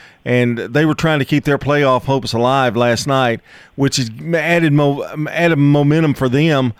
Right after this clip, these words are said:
but yet you were able to, to maintain and, and win the game, uh, somewhat high scoring, but you still won the game.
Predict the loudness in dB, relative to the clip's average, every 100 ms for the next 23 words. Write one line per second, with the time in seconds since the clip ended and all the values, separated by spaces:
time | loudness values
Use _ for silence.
0 | -16 _ 0 2 2 2 0 -2 -4 -4
1 | 0 2 0 0 0 0 -2 _ -4 -4
2 | -2 0 0 2 2 2 2 0 0 0
3 | 0 2 2 0 0 0 2 -2 -6 -20
4 | -20 -4 0 2 2 0 -4 -12 -16 -12
5 | -4 0 2 2 2 0 0 0 2 2
6 | 0 -2 -4 -4 0 0 2 0 0 0
7 | 0 -4